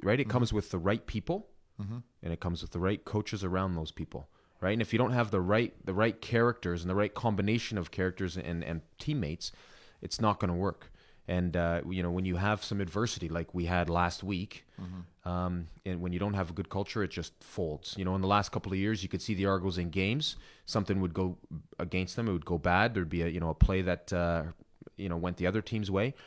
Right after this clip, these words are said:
Speaker 2: Mm-hmm.
Speaker 1: And it was almost like a black cloud came out over the Argos sideline. You could just feel it. Guys just deflated, like the balloon popped,
Speaker 2: Mm-hmm.
Speaker 1: and they were done. You know, on the Argos sideline now, I really believe that they, they think that they're in every single game, regardless of the score. And, and that's the culture that has, you know, kind of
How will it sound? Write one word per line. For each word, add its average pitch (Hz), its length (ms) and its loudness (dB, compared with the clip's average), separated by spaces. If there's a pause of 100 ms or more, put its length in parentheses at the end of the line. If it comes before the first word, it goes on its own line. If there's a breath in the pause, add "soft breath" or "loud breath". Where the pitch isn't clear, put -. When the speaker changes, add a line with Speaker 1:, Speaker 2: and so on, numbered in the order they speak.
(100)
Speaker 2:
Mm-hmm. 98 180 -10
Speaker 1:
And 101 80 2
it - 20 4
was 110 120 4
almost 110 140 4
like 104 80 2
a 87 80 -2
black 107 320 4
cloud 98 340 2
came 87 160 -4
out 87 280 -2
over 85 180 -2
the 85 140 0
Argos 85 300 0
sideline. 87 420 0
You 85 80 -4
could 80 100 -6
just 82 180 -8
feel 101 200 0
it. 82 120 -6
Guys 85 220 -2
just - 180 -8
deflated, 87 580 -4
like 78 140 -8
the 85 60 -10
balloon 85 360 -4
popped, - 400 -6 (220 loud breath)
Speaker 2:
Mm-hmm. 104 180 -10
Speaker 1:
and 87 80 -2
they 87 60 0
were 80 100 -2
done. 78 460 -4 (420 loud breath)
You 85 80 0
know, 85 160 2
on 87 80 2
the 90 100 4
Argos 135 300 8
sideline 95 380 4
now, 87 320 0 (400)
I 143 80 2
really 135 220 8
believe 104 300 2
that 98 140 0
they, 110 180 2 (140)
they 110 120 0
think 107 220 -2
that 101 140 0
they're 117 160 6
in 110 200 2
every 98 280 2
single 117 260 0
game, 135 240 0
regardless 101 360 4
of 92 100 -2
the 92 80 -2
score. 82 380 -2
And, 90 220 -2
and 98 140 -2
that's 104 220 0
the 101 80 -2
culture 107 460 -2
that 87 220 0
has, 90 240 0
you 92 80 -2
know, 85 120 0
kind 92 200 -2
of 80 140 -6